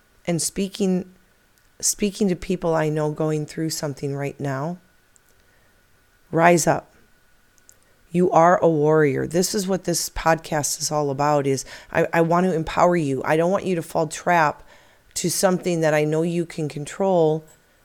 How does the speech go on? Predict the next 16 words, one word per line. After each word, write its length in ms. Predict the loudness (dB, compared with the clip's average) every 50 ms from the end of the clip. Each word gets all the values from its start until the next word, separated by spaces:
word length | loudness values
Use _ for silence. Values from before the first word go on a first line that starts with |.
| _ _ _ _ _ _ _ _ _ _ _ _ _ _ _ _ _ _ _ _ _ _ _ _ _ _ _ _ _ _ _ _ _ _ _ 0
And 180 | 2 2 2 2
when 160 | 2 2 2
you're 160 | 2 0 -2 0
out 220 | 2 4 6 6 4
of 100 | 2 -2
control, 760 | -4 -4 -4 -4 -4 -2 0 2 2 4 2 2 0 -2 -6 _ _ _ _ _ _ _ _ _ _ 2
there 240 | 6 6 6 6 4
are 160 | 2 2 2
still 280 | 2 0 -2 -2 -2 -2
things 420 | -2 -4 -2 0 0 -2 -2 0
within 540 | 0 0 0 0 -4 0 2 4 4 6 4
that 380 | 4 2 2 0 0 -4 -6
that 120 | -8 -6 -4
you 220 | 0 0 0 -2
can 420 | -2 -4 -2 0 0 2 0 0 -2
control. 640 | -4 -6 -8 -8 -8 -6 -6 -4 -4 -4 -6 -8